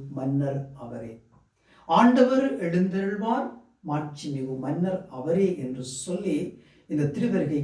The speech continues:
காலத்துக்குள் மீண்டும் மீண்டும் எங்களை தயார் செய்ய திருப்பாடல் ஆசிரியர் அறைகூவல் விடுக்கின்றார்.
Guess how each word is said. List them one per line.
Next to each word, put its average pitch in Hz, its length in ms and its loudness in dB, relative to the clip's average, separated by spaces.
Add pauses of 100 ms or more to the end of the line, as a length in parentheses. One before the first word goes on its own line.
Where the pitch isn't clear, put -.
(100)
காலத்துக்குள் 170 800 -2 (500)
மீண்டும் 277 500 8
மீண்டும் 175 420 -4
எங்களை 151 340 -6 (140)
தயார் 147 400 -6
செய்ய 156 320 -2 (480)
திருப்பாடல் 147 640 -4 (180)
ஆசிரியர் 143 600 -2 (240)
அறைகூவல் 185 720 -2
விடுக்கின்றார். 120 640 -10